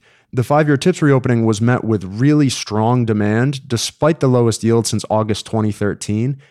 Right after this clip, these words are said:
at negative seventy-five basis points. So the fact that you have investors willing to come in and pay up for such low inflation-adjusted yield suggests to me, at the very least, that real rates are going to stay low for a long time and may even push lower.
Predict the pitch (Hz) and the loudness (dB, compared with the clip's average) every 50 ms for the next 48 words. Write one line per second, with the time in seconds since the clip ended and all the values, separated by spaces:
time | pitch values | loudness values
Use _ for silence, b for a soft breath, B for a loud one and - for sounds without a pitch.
0 | b b - 127 101 113 120 135 143 147 143 135 117 - - - 135 127 123 127 | b b -4 -4 -2 0 2 2 2 2 2 2 0 -2 -2 -2 0 0 2 2
1 | 120 113 - - 110 107 110 113 113 95 90 107 107 110 - - 87 85 - - | 0 0 -2 -2 -2 0 0 0 0 -2 0 0 0 0 0 -4 -8 -10 -10 -10
2 | 78 57 55 - - - - - 127 120 123 - - 151 175 170 - 165 151 156 | -10 -10 -10 -10 -12 -8 -2 -2 0 0 0 0 0 0 0 0 0 0 2 2
3 | 139 139 139 123 123 123 113 117 117 110 - 120 120 104 101 107 110 127 131 135 | 4 4 2 2 2 0 0 0 0 -2 -2 -4 -4 -4 -4 -2 0 0 2 2
4 | 135 131 123 - - 113 - - 117 117 117 110 110 107 101 104 101 - - 120 | 2 0 -2 -4 -6 -8 -6 -4 -2 0 0 0 0 -2 -2 -4 -6 -6 -2 0
5 | 120 123 135 143 139 - - - - - 117 107 - - - - 123 113 - - | 0 2 2 0 -2 -4 -14 -18 -12 -8 -8 -8 -6 -6 -4 -4 -4 -4 -4 -6
6 | 107 107 113 117 113 113 110 107 104 - 117 110 107 - - 107 101 92 101 98 | -4 -2 0 0 2 0 0 -2 -4 -4 -2 -2 -2 -2 -4 -6 -6 -4 -4 -4
7 | 92 - - 101 98 95 98 104 104 110 120 127 131 131 b b b b b b | -4 -4 -6 -8 -8 -4 -2 -2 0 0 -2 -2 -4 -8 b b b b b b
8 | b b b b _ _ _ - - 139 123 113 135 135 135 - - - - - | b b b b _ _ _ -4 -4 -2 0 2 0 0 0 0 -4 -6 -4 -2
9 | 127 120 123 131 139 156 151 - - 104 - 110 101 95 120 135 143 139 127 120 | 0 0 2 2 2 2 0 0 -4 -4 -4 -6 -4 0 0 2 2 4 2 2
10 | 113 107 107 104 98 92 - - _ - 113 85 90 107 117 117 117 110 113 113 | 2 2 0 0 -2 -4 -8 -10 _ -6 -4 -4 0 0 0 2 2 2 2 0
11 | 113 117 - - - 98 104 98 107 107 104 101 104 110 98 - - 107 104 98 | 0 -2 -2 -4 -6 -6 -4 -2 -2 -2 -2 -4 -6 -8 -10 -6 -4 -4 -2 -2
12 | 101 104 101 101 95 - - 101 95 95 95 92 92 92 92 - 110 110 113 120 | 0 0 -2 -2 -4 -6 -6 -6 -4 -4 -4 -6 -6 -8 -8 -6 -4 -4 -2 -2
13 | 131 139 139 B B B B B - 117 120 131 143 151 - - 131 123 110 113 | -4 -4 -6 B B B B B -2 0 2 2 2 2 2 2 0 0 0 -2
14 | 104 - - 113 104 - - 110 113 110 90 60 - - | -4 -2 -4 -6 -4 -4 -2 0 0 0 0 -4 -6 -10